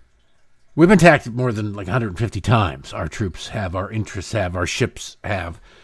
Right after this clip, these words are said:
in the Red Sea. It has been, uh, slapping them down. The Biden administration has been slapping them down, and that's fine, although I support it and still support the idea if somebody hits you, you hit 'em back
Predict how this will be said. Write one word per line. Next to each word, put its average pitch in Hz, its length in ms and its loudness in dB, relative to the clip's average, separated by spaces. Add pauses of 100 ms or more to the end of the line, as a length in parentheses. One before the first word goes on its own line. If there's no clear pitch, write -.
(320)
in 113 200 -2
the 104 100 -4
Red 95 300 -4
Sea. - 440 0
It 110 200 -4
has 107 200 -2
been, 104 520 -2
uh, 95 360 -6
slapping 123 680 0
them 107 180 -4
down. 110 420 -2 (960)
The 117 100 -2
Biden 113 280 2
administration 113 580 -2
has 98 120 -8
been 101 120 -6
slapping 101 500 -4
them 95 140 -6
down, 92 300 -4
and 117 80 -2
that's 110 200 -6 (320)
fine, 143 600 4
although 131 280 4
I 127 200 6
support 127 420 -4
it 180 140 0
and 117 180 -6
still 131 260 -4
support 117 420 -6
the 117 120 -2
idea 110 280 -2
if 98 100 -8
somebody 107 320 -8
hits 104 180 -10
you, 120 80 -6
you 104 80 -6
hit 95 80 -6
'em 95 100 -8
back 90 240 -8